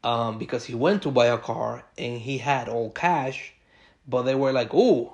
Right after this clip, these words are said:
all cash? No, no, no, no, no. You need to finance to get the good price." And so the price is arbitrary.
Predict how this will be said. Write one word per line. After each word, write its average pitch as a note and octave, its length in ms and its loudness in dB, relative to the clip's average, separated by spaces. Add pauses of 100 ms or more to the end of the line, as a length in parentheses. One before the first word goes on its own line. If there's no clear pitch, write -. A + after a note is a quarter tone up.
(140)
all F#3+ 220 2
cash? F#3+ 520 0
No, C#3 220 -2
no, C3+ 140 0
no, B2 140 -2
no, A#2 120 -6
no. G#2+ 220 -12
You C3 120 -2
need D#3+ 160 0
to D3 60 -10
finance E3 500 0
to C#3 120 -6
get C3+ 200 -2
the B2 80 -2
good D3+ 220 0
price." G#2 520 -4 (760)
And C#3 380 -2
so C3 480 0 (180)
the C#3+ 200 -6
price F3 680 -2
is C#3 360 -8 (320)
arbitrary. A#2 840 -4